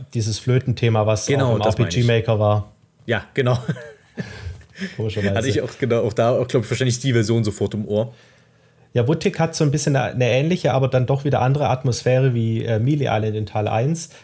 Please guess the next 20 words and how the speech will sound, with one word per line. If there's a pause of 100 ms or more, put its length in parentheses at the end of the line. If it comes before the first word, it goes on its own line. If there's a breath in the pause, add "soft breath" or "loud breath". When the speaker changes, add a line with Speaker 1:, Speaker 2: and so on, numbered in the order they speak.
Speaker 1:
Es
ist
Speaker 2:
Ja.
Speaker 1:
auch
wieder
bei
Nacht
und
dunkel
und
sehr
ruhig. (380 loud breath)
Ähm,
ich
find
aber,
Woodtick
hat
so,
äh,